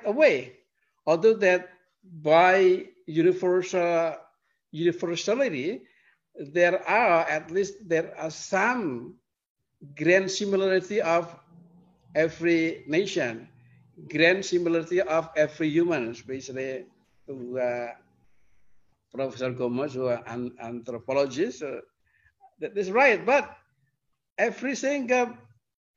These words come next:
person, every single human has their own specific challenges. They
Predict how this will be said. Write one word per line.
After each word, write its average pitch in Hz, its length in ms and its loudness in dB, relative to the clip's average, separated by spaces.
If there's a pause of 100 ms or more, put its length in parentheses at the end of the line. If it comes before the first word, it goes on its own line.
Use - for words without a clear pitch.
(280)
person, 190 480 4
every 175 280 2
single 175 340 2
human 180 480 0 (720)
has 160 320 0
their 175 240 4
own 170 240 2
specific 180 600 -2
challenges. 143 520 0
They 151 280 0